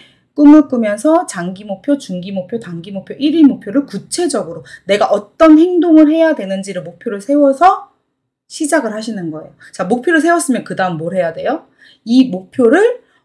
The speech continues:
어떻게 이룰 것인가? 나는 무조건 목표를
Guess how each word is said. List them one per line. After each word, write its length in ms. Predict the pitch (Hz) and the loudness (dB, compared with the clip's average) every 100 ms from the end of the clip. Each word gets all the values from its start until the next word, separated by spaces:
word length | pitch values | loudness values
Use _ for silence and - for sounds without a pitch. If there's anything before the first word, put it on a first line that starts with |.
| - | -2
어떻게 760 | 202 202 - 339 - - 339 | -2 -2 -4 -4 -4 -6 -4
이룰 420 | 320 196 196 226 226 | -4 -6 -6 -6 -2
것인가? 500 | 185 - 165 143 - | -4 -2 -10 -12 -6
나는 240 | 196 233 147 | -2 0 -2
무조건 840 | 185 214 285 - - 339 403 427 | -6 0 0 0 -2 2 2 -2
목표를 720 | 277 269 - 247 233 370 453 | -8 -10 -2 0 2 2 -2